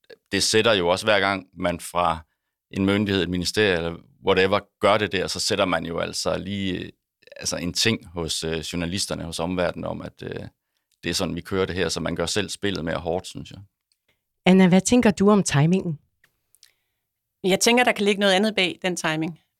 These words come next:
Speaker 3: Øhm, når det er sagt, så er det jo ikke engang en pressemeddelelse. Det er bare sådan en note på en hjemmeside nærmest,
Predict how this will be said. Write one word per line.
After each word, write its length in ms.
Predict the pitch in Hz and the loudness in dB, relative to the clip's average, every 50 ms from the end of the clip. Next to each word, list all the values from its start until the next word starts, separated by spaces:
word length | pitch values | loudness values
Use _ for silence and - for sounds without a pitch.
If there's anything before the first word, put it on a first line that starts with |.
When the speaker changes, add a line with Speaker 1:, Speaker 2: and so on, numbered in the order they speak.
| _ - 190 | _ -2 0
Speaker 3:
Øhm, 240 | 175 165 160 160 | 0 0 0 0
når 160 | 160 165 175 180 | 0 0 0 2
det 120 | 202 196 | 2 2
er 40 | 196 | 2
sagt, 300 | - - 202 196 - - | 2 2 0 0 -2 -2
så 100 | - 196 | -2 -2
er 40 | 180 | 0
det 80 | 185 | 0
jo 80 | 175 175 | 0 2
ikke 120 | 175 196 | 2 4
engang 220 | 214 214 190 156 165 | 4 4 2 2 0
en 80 | 165 | -2
pressemeddelelse. 680 | 165 - 165 180 180 202 190 165 160 151 151 - - 170 | -2 0 -2 -2 -2 -2 -4 -4 -4 -4 -6 -6 -6 -6
Det 60 | 156 | -6
er 80 | 156 - | -4 -2
bare 140 | 160 175 | 0 0
sådan 220 | 180 - 190 185 175 | 0 0 -2 -2 0
en 60 | 180 | 0
note 400 | 175 175 175 185 190 - 202 180 - | 0 0 0 0 -2 -4 -6 -8 -6
på 80 | - 190 | -4 -2
en 100 | 170 160 | -2 0
hjemmeside 500 | 165 165 175 190 196 - 190 170 165 165 | 2 2 2 2 0 -2 -2 -2 0 0
nærmest, 460 | 160 151 151 156 165 - - - - | 0 0 -2 -4 -4 -6 -10 -16 -20